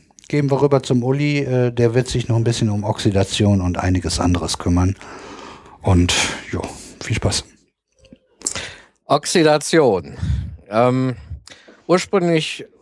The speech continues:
Speaker 2: war das, äh, ein Begriff, äh, der für Reaktionen mit Sauerstoff, ähm, verwendet wurde. Den hat ein gewisser Antoine Laurent de Lavoisier, ähm, geprägt.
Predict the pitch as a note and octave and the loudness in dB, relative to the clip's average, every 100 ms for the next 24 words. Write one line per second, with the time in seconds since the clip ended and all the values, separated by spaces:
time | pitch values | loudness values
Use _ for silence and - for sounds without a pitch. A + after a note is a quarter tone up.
0 | - A#2+ B2+ C3+ C3 - - C#3 B2+ B2+ | -12 0 2 4 2 -2 -4 2 4 2
1 | B2 A#2+ A2 G#2+ B2 E3 - - D3 C3+ | 0 -2 -4 0 2 2 -4 -10 -4 -2
2 | C3+ C3 C#3+ D3 B2+ B2 - B2 A#2+ B2 | 0 -2 -4 -2 0 2 2 2 4 4
3 | A2+ - - A#2 B2+ C#3 B2 A2+ G#2 A#2 | 2 -2 -4 0 2 2 0 -2 0 2
4 | B2 A#2 - F#2+ F#2 - - _ _ _ | 4 4 0 -6 -6 -8 -20 _ _ _
5 | _ _ - G#2+ G#2 G#2 G2 G2 - - | _ _ -6 -2 -2 -2 -6 -10 -14 -4
6 | G#2 F#2+ G2 G2 G2+ - F#2 G2 A2 D3 | -2 0 0 0 -2 0 2 4 4 4
7 | D3 C#3 A2 G#2+ F#2+ G#2+ G#2+ - - - | 2 2 0 0 -4 -4 -6 -14 -8 -2
8 | G2+ G2 F#2 G2+ G#2 - G2 F#2+ - G2 | -2 -2 0 2 2 2 4 4 2 0
9 | F#2 G#2+ A2+ G#2+ F#2+ G#2 A2 A2+ A2 G2 | -2 0 0 2 0 2 4 4 4 2
10 | F#2 F#2+ F#2 F2 F#2 C3 E3 - _ - | 2 2 2 0 2 2 2 -4 _ -20
11 | - - - C#3+ D3+ D3+ D3+ D3 C3 - | -20 -20 -6 2 4 4 2 -2 -4 -8
12 | _ F#3 E3 E3 D#3+ D#3+ C3+ - D#3+ - | _ -18 -14 -12 -10 -10 -12 -2 -2 0
13 | C3 C#3+ F3+ - - | 2 4 2 -4 -18